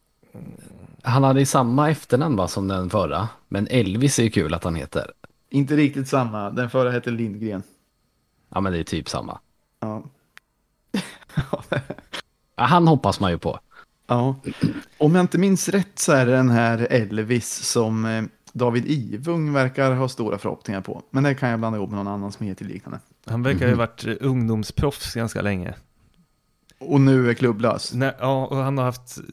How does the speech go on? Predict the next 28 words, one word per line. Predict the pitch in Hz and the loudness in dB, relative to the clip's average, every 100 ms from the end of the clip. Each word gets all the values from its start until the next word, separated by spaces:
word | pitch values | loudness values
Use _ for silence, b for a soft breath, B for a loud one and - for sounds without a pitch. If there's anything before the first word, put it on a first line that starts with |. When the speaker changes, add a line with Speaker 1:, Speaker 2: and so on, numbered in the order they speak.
| - | -6
Speaker 3:
han | 123 131 | -4 -2
har | |
inte, | 123 120 117 - | -4 -4 -6 -6
han | 120 127 | -4 -2
har | |
aldrig | - 131 107 127 | 0 0 0 -4
spelat | - 120 101 | -2 -4 -4
seniorfotboll, | - 110 113 104 104 - 123 | -6 -4 -4 -4 -8 -8 -8
tror | - 82 | -6 -8
jag | |
inte. | - - - _ _ _ _ _ - | -8 -14 -16 _ _ _ _ _ -2
Speaker 2:
Jaha, | 117 135 123 | 2 2 2
Speaker 1:
Mhm. | 139 | 2
Speaker 2:
oj. | 139 - _ _ _ _ _ _ _ _ - | 0 -4 _ _ _ _ _ _ _ _ 2
Hur | 127 | 4
gammal | 135 117 117 | 6 4 4
är | 107 131 | 2 2
han | 127 | 2
då, | |
vet | 117 113 | 0 0
du | |
det? | 95 - _ _ _ _ _ _ _ _ _ _ _ _ _ - | -4 -6 _ _ _ _ _ _ _ _ _ _ _ _ _ -4
Det | 117 | 0
kollade | 120 117 | 0 2
jag | 117 | 0
inte | 107 | -2
upp | 113 - 107 | -4 -4 -6
innan. | 95 | -6